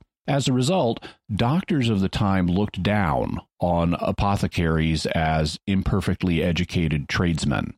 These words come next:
And there was some competition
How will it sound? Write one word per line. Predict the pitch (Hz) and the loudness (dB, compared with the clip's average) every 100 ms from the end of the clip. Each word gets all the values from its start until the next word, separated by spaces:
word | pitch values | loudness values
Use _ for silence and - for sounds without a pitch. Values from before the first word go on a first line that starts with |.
| _ _ | _ _
And | 127 120 123 123 120 | -2 0 0 0 0
there | 123 143 | 0 0
was | 170 170 151 | 0 0 -2
some | - 180 | -2 0
competition | - 208 202 - 262 - 78 - | 0 0 0 0 -2 0 -2 -4